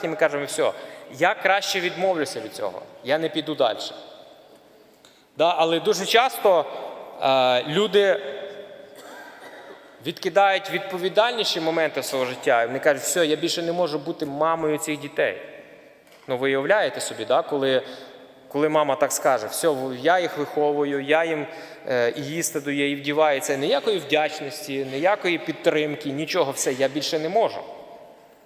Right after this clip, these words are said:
Або чоловік скаже: «Все, я більше не можу бути чоловіком цієї жінки». Щось змінилося, щось перевернулося, там емоції пройшли і так далі, то ми стаємо як школьники.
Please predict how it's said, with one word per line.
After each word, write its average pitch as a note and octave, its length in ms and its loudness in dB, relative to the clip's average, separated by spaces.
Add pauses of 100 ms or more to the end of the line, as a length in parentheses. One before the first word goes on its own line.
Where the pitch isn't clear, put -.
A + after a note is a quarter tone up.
(560)
Або E3 240 2
чоловік G3 380 0
скаже: D#3+ 260 4
«Все, F#3 320 2
я F3 120 4
більше G#3+ 360 0
не E3+ 120 0
можу F#3 320 2
бути F3 400 0
чоловіком E3+ 520 0
цієї E3+ 280 0
жінки». D3 420 -8 (2750)
Щось F3+ 260 0
змінилося, F#3+ 840 2 (460)
щось D#3+ 240 -2
перевернулося, E3+ 1000 2
там C#3 380 0
емоції F#3+ 540 0
пройшли D#3 300 -4
і C#3+ 40 0
так D3+ 200 -2
далі, G#3 200 4 (240)
то F3 80 0
ми A3 200 0
стаємо A3+ 500 0
як G#3+ 180 0
школьники. F3 680 -2